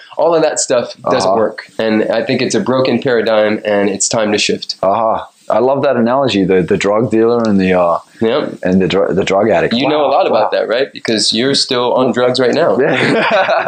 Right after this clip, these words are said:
Speaker 2: Yeah, right. I'm on, I'm on a drug called endorphins, man, and when I
Speaker 1: Yeah,
Speaker 2: work
Speaker 1: you
Speaker 2: out, I get the
Speaker 1: are.
Speaker 2: good hit.
Speaker 1: Yeah, you are. You're on a drug called love.
Speaker 2: <laughs> Look out.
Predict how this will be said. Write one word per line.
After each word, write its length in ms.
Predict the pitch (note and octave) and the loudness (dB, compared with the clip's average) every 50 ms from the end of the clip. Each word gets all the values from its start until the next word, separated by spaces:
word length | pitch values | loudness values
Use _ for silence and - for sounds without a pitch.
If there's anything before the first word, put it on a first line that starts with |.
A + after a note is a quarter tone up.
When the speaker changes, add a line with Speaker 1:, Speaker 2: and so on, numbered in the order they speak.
| - - - C4+ - A3+ A3 - - - | -4 -6 -8 -2 0 0 0 2 0 -2
Speaker 2:
Yeah, 180 | A2 A2 G2+ F#2 | 0 0 0 0
right. 360 | F2 E2+ E2 D#2+ - - - - - - - - | 2 2 2 2 2 0 -2 -6 -14 -20 -8 -4
I'm 260 | G4 - - C3+ D#3 | -4 -2 -2 0 0
on, 140 | E3+ D#3+ D3+ | 0 0 0
I'm 220 | - - E3 F3 E3+ | 0 0 0 0 0
on 80 | D#3+ | -2
a 60 | C#3+ | 0
drug 240 | B2 B2+ C#3 C#3 C3 | 0 0 0 0 0
called 180 | - C#3+ C3 B2 | 0 0 2 2
endorphins, 600 | A#2 A2+ G#2 B2 B2+ C3 C3 - C#3+ C#3 C3+ B2+ | 0 2 2 2 2 2 2 0 -2 0 0 0
man, 200 | C3+ C#3 C#3 C#3 | 0 0 0 0
and 80 | B2+ B2+ | 0 0
when 100 | B2+ B2+ | 0 0
I 80 | A#2+ | 0
Speaker 1:
Yeah, 60 | - E3 | 0 2
Speaker 2:
work 200 | E3+ - - - | 2 0 0 2
Speaker 1:
you 60 | D3+ | 2
Speaker 2:
out, 160 | D3+ D#3+ D#3+ | 2 2 2
I 100 | - F#3 | 2 2
get 100 | F#3 F#3+ G3 | 2 2 2
the 40 | G3+ | 2
Speaker 1:
are. 20 | - C#3 C3 | 2 0 2
Speaker 2:
good 80 | C3 C3+ | 2 2
hit. 160 | B2+ G#2+ - C#3 - - G3+ | 2 2 0 0 -2 -2 -2
Speaker 1:
Yeah, 140 | G3+ G#3 F3+ | 0 0 2
you 380 | G#3 F#3+ - - - D3 C#3+ | 0 0 2 2 0 0 0
are. 180 | C#3+ C3+ C#3 C#3 | -2 -2 -2 -4
You're 140 | D3+ D#3+ F3+ | -6 -6 -6
on 60 | E3 | -4
a 60 | D3 | -4
drug 280 | - C#3+ C#3+ C#3 C#3 - | -2 0 0 2 2 2
called 280 | C3 A#2+ A#2 - - B2 | 2 2 2 0 0 0
love. 380 | D3 D#3+ D3 B2 A#2+ - - - | 0 2 2 2 0 0 0 -2
Speaker 2:
<laughs> 720 | D#3 - - - F#3+ F#3 - A3+ E3+ D3+ D#3 C#3 C3 B2 | -2 0 0 -2 -2 -2 0 0 0 0 0 0 0 0
Look 180 | C3+ C#3 A#2 - | 0 -2 0 0
out. 200 | G#2+ G2+ F2 | 0 2 0